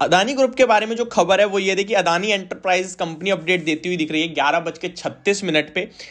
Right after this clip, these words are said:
"Company updated regarding acquisition of hundred percent stake in सीबीआई Analytics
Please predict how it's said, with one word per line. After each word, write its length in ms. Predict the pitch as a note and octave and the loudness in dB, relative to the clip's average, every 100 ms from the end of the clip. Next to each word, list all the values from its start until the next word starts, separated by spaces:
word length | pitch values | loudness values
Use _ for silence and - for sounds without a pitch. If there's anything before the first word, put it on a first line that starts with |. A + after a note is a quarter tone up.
| - - | -4 0
"Company 460 | F#3 F#3 A#3 B3+ A#3+ | 0 0 0 0 2
updated 600 | F3+ E3 G3+ F#3+ A3+ F3+ | 0 2 0 2 0 0
regarding 680 | E3+ D#3 D#3+ E3 F#3 G3+ D#3+ | 0 4 4 4 -2 -4 -4
acquisition 720 | D#3 F#3 F3 F3+ G#3+ G3+ - | -2 -2 -4 -2 -2 0 2
of 140 | F3 - D#3 | 0 -2 -8
hundred 400 | D#3 E3+ A3+ G#3 | -4 0 -2 0
percent 360 | G3 F3+ G3 F3+ | -2 0 -4 -4
stake 460 | F3 - F#3+ F#3 F#3 | -8 -2 -2 -2 -6
in 100 | F#3 F#3+ _ _ _ - | -6 -8 _ _ _ -20
सीबीआई 800 | - - G3 F#3+ G#3+ A3 G3+ F3+ | -12 -4 -2 0 2 2 0 -2
Analytics 520 | F#3 F#3 G3 G#3 | -2 -2 -2 -2